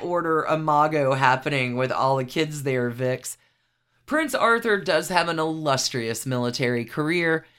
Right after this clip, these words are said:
He was a general and field marshal. He'll travel extensively with the military and was stationed in a lot of countries, South Africa,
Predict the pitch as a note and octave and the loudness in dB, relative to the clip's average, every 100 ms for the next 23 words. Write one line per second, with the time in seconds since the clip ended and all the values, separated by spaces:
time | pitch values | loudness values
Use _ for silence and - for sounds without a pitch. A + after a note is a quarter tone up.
0 | _ - F3+ E3+ D#3+ C#3+ D3 D#3+ E3 D#3 | _ -4 -2 -2 -4 -6 -2 -2 0 0
1 | D3+ C3+ A#2+ B2 - G3 F#3+ F3+ F3+ E3 | 0 -2 0 -2 -2 0 2 2 0 0
2 | - D#3+ D3+ - _ _ - F3 F#3+ G3 | 0 2 0 -4 _ _ -4 -2 4 4
3 | G3 G3+ G3 - - F3+ C#3 D3 C3+ C#3 | 4 2 -2 -6 -2 -2 -2 -4 -2 -2
4 | C#3 C#3 D3 D3 D#3 - E3+ D3 C#3 C#3 | -2 -2 -2 -2 -2 -4 -4 0 0 0
5 | C#3+ C3 C3 C3 C3 C3 C3 - F#3+ F#3+ | 0 0 0 -2 -2 -4 -4 -2 -2 -2
6 | - E3+ E3 - E3+ D#3 A2+ F2+ - C3 | -2 -4 -6 -6 -2 -2 -2 -6 -6 0
7 | D3 C3+ C3 D3 B2+ A2 F#2+ - A2+ A#2 | 4 4 4 -2 -4 -4 -8 0 0 2
8 | C3+ C#3+ E3 - D3+ C#3+ | 0 0 -2 0 2 2